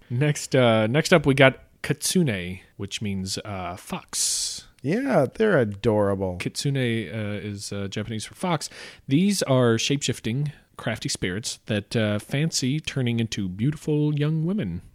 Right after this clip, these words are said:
Speaker 2: Sweet.
Speaker 1: At age one hundred, they gain their shape-shifting ability, and at age one thousand, their fur turns white, and they, uh,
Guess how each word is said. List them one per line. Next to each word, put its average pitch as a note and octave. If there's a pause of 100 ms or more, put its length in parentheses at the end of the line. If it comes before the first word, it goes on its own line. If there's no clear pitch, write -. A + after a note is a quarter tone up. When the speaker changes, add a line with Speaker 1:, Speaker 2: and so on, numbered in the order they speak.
(120)
Speaker 2:
Sweet. C#3+ (260)
Speaker 1:
At A#2
age C#3
one C#3+
hundred, B2+
they A2
gain A#2
their A2
shape-shifting C3+
ability, F#2+ (500)
and G2+
at A2
age A#2
one A2
thousand, B2 (360)
their G#2+
fur B2+
turns G#2+
white, G2+
and G#2
they, G2+
uh, F#2